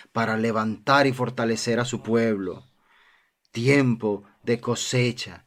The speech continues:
tiempo de, primero tiempo de, de, de, de dureza, perdón, de hostilidad y luego visitación de Dios. Y hemos visto cómo Dios tiene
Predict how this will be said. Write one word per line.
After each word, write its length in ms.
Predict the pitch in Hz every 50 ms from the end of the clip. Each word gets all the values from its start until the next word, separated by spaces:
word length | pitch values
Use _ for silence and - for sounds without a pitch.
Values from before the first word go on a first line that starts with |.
| _ _ _ _ _ _ _ _ _ _
tiempo 360 | - 123 123 117 120 - 131 123
de, 340 | 120 120 113 107 101 - _ _ _ _ _ _ _ _ _ _ _ _ _ _ _ _ _ _ _ - - _ _ _ _ _
primero 400 | - 127 123 117 120 120 127 131
tiempo 340 | 131 139 139 127 131 131 123
de, 140 | 120 120 -
de, 180 | 110 123 120
de, 180 | - 113 117 -
de 160 | 113 127 123
dureza, 540 | 113 120 117 127 135 160 151 - 135 117 -
perdón, 380 | - 110 110 101 113 117 120 117
de 100 | 120 120
hostilidad 800 | 113 - - - 123 117 113 117 107 120 131 147 151 160 170 - - - - _
y 140 | - 135 123
luego 420 | 113 117 123 123 113 123 127 127
visitación 1120 | 110 127 123 113 - - 127 127 120 - 135 127 127 - - - 143 170 208 247 269 254 226
de 100 | 202 165
Dios. 400 | 135 117 104 98 95 92 - 160
Y 60 | 180
hemos 180 | 208 240 240
visto 300 | 233 247 233 220 - 208
cómo 280 | - 208 196 196 190 185
Dios 280 | 180 175 180 175 175 -
tiene 480 | - 170 165 160 156 160 160 151 -